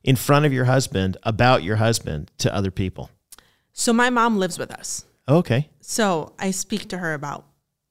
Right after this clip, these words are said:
Speaker 2: my husband.
Speaker 1: Does he have a clue what you're talking about?
Speaker 2: He does now. Yeah.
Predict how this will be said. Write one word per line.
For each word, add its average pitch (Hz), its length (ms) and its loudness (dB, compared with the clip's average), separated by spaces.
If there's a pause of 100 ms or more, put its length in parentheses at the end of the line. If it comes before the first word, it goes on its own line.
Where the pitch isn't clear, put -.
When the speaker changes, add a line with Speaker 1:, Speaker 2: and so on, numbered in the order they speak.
Speaker 2:
my 185 120 -8
husband. 180 380 -8 (240)
Speaker 1:
Does 120 180 2
he 147 80 8
have 135 120 6
a - 40 -4
clue 127 380 4
what 101 140 0
you're 101 100 -4
talking 98 320 0
about? 80 300 -8
Speaker 2:
He - 120 -10
does 247 200 -2
now. 170 240 -8 (360)
Yeah. 196 260 -4